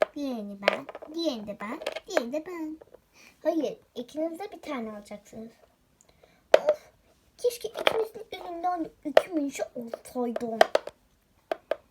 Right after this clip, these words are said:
Oh, ben defter reyonuna gideceğim. Aa, ya defterlerde inekler için ben inek değilim. Ben sinirliyim ve ünlüyüm. Neren ünlü be? Kreşe gidiyorsun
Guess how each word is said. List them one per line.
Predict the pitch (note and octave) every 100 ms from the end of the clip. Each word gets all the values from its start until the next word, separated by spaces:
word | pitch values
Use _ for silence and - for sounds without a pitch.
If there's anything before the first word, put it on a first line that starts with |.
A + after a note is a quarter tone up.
| _ _ - -
Oh, | F#4+ F4 - -
ben | F#4 F4
defter | F4 E4+ F4 E4+ D#4+
reyonuna | D#4 D#4 D#4
gideceğim. | D4 - _ - A#3 A3+ - _ _ _ _ _ - - - _ _ -
Aa, | - - C4 A#3 - - -
ya | F#4 D#4+
defterlerde | E4 F#4+ - G#4+ G#4 F#4 F4 E4+ F#4 A4+ C5+ G4 F#4
inekler | F4 E4 D4 A3+
için | - - C4+
ben | D#4 -
inek | D#4 F4 - C#4
değilim. | A#3+ G#3+ G#3+ - - - - - - - -
Ben | C#4 E4+
sinirliyim | - E4 D4+ E4+ A4 B4+ C5 - - _ - _ _
ve | F4+
ünlüyüm. | D#4+ B3 G#3+ G#3+ A3+ - - - - - _ _ _
Neren | C#4+ F4+ D#4+
ünlü | B3+ A3+ A3 G#3
be? | G3+ G#3+ B3+ - - - _ _ - -
Kreşe | C4 C4+ - F#4+
gidiyorsun | D#4 A#3+ A#3 - D4